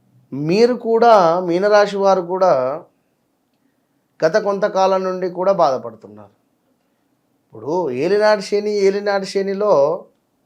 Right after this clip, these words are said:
ఎంతోమంది టాప్ పొజిషన్కి పోయారు. విన్నారా? ఏలినాటి శనిలోనే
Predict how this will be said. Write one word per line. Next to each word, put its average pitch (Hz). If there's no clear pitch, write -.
ఎంతోమంది 185
టాప్ 185
పొజిషన్కి 185
పోయారు. 123
విన్నారా? 120
ఏలినాటి 156
శనిలోనే 156